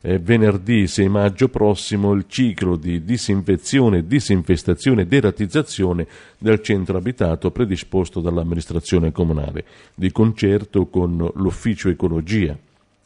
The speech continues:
I cittadini nelle varie zone saranno tempestivamente avvertiti sia per quanto concerne la giornata che l'orario, l'orario di esecuzione delle operazioni. Andiamo adesso a concludere con i festeggiamenti in onore della Santa Croce a Rosolini.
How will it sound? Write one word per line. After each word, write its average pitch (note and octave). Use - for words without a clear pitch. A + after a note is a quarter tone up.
I G#2
cittadini A2
nelle E2+
varie F#2
zone A#2+
saranno F2
tempestivamente F#2+
avvertiti E2+
sia D3+
per G2
quanto F2+
concerne E2
la F#2+
giornata E2
che -
l'orario, F#2
l'orario G2
di F2+
esecuzione E2+
delle E2+
operazioni. -
Andiamo G2
adesso G2
a G2
concludere F#2
con F#2+
i E2+
festeggiamenti F#2+
in F2+
onore F#2+
della D#2+
Santa E2+
Croce F2+
a -
Rosolini. F2+